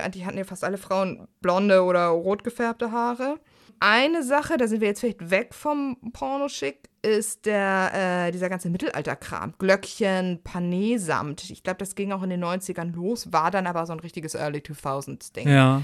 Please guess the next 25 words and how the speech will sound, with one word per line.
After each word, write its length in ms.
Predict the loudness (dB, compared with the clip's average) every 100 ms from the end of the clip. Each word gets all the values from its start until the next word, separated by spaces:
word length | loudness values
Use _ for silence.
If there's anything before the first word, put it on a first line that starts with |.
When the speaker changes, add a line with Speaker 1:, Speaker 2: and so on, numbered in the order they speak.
| -4 -6
Speaker 1:
Natürlich 360 | 0 0 0
auch 120 | -4
Nightwish, 580 | 2 2 2 -2 -10 -4
ne? 160 | 2 4
Night-, 240 | 4 4
Nightwish 460 | 4 4 2 -2 0
haben, 140 | -2
glaub 160 | 0 -2
ich, 120 | -4
die 280 | -6 -8 -8 _
Paneesamt-Umsätze 1500 | -4 0 2 4 4 2 -2 -4 2 2 4 2 0 0 4
in 520 | 6 4 2 -2 -4 -2
Europa 720 | -2 0 -2 0 2 2 2 -2 -18 -20 -12
garantiert 560 | -6 -2 -2 2 2 4
zwanzig 320 | 0 0 -2
Prozent 460 | -4 -4 -4 -2 4
angekurbelt. 640 | 4 4 -2 -8 -10 -10 -4 -4
Speaker 2:
Okay, 340 | -2 0 2
Speaker 1:
Und 60 | 2
Speaker 2:
ja. 60 | 2
Speaker 1:
vor 100 | 2
allem 120 | 0
auch 140 | -4 -8
Korsetts 600 | -4 0 2 2 0 -8
oder 360 | -4 -2 -4